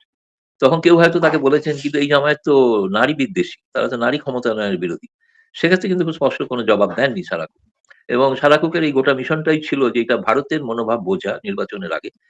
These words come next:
শুধু একমাত্র সেই কারণে তিনি ভারতে এসেছিলেন, কিন্তু সম্পূর্ণ একটা প্রোটোকল লঙ্ঘিত বিষয়। একটি অন্য দেশে নিযুক্ত রাষ্ট্রদূত, যেটা সার্জেই গোরের ক্ষেত্রে আপনি হয়তো আপত্তি করতে পারবেন না, কারণ তিনি, তাকে অ্যাপয়েন্টমেন্টই দেওয়া হয়েছে বাং-, ভারত সহ দক্ষিণ এশিয়া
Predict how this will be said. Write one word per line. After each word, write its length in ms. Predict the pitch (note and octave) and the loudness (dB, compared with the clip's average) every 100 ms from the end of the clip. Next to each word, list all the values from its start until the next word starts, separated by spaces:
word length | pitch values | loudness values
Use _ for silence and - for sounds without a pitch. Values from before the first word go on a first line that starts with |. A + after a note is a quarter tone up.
| _ - | _ -6
শুধু 200 | F3 D3 | -2 -2
একমাত্র 500 | - E3+ F3+ - F#3+ | -2 -4 -4 -4 -4
সেই 240 | - F#3 | -2 -2
কারণে 300 | G3 F3+ E3+ | 0 0 -2
তিনি 160 | E3+ C#3 | -6 -6
ভারতে 320 | G2+ G2+ G2 | -4 -4 -6
এসেছিলেন, 360 | F#2 G2 A#2+ F#3+ _ _ _ _ _ _ _ G#3+ | -10 -10 -10 -10 _ _ _ _ _ _ _ -2
কিন্তু 160 | A3 | 4
সম্পূর্ণ 340 | F#3 F3+ A3 A3+ | 4 4 4 4
একটা 280 | G3+ F3+ D3+ | 4 6 4
প্রোটোকল 520 | D3+ F3+ F3 E3+ D3+ | 2 0 4 6 6
লঙ্ঘিত 380 | C3+ E3 F3 C#3 | 4 8 6 6
বিষয়। 360 | G#2+ F#2 C3+ - _ _ - | 2 0 -4 -4 _ _ -10
একটি 180 | - | -4
অন্য 280 | C3 C#3 F3 | -2 -2 0
দেশে 220 | F3+ F3+ | 0 0
নিযুক্ত 320 | E3+ D3 D#3 D3 | -2 -2 -2 0
রাষ্ট্রদূত, 500 | A2+ - A#2 G#2+ F#3 _ - | 0 0 -4 -4 -8 _ -8
যেটা 240 | B2+ E3 | -4 -4
সার্জেই 400 | D3+ C#3 C3+ E3+ | 0 0 0 -2
গোরের 200 | D#3 D#3 | 0 -4
ক্ষেত্রে 300 | D3+ D#3 E3 | -4 -6 -2
আপনি 180 | C#3 C3 | -2 -2
হয়তো 260 | B2+ B2 A2 _ _ | -4 -2 -6 _ _
আপত্তি 300 | - B2+ B2 | -10 -8 -6
করতে 180 | A#2+ A#2+ | -6 -4
পারবেন 280 | A#2 G#2 G2+ | -2 -2 -2
না, 100 | F#2+ | -6
কারণ 140 | G#2+ G2+ | -8 -8
তিনি, 220 | B2 B2 - _ | -8 -10 -12 _
তাকে 180 | A2+ A2 | -2 0
অ্যাপয়েন্টমেন্টই 480 | A2+ C#3 C3+ C#3+ C3+ | 0 0 -4 -6 -4
দেওয়া 200 | A#2 A2+ | 0 2
হয়েছে 320 | A2 A2 A2 - _ _ _ - | 0 -2 -8 -8 _ _ _ -6
বাং-, 260 | G#2 G#2+ A2 | -4 -2 -2
ভারত 300 | - A2+ B2+ | 2 2 2
সহ 340 | - A2 A#2 | -4 -4 0
দক্ষিণ 340 | A#2+ G#2 - F#2 | 0 0 -2 -8
এশিয়া 280 | D#2 - | -10 -16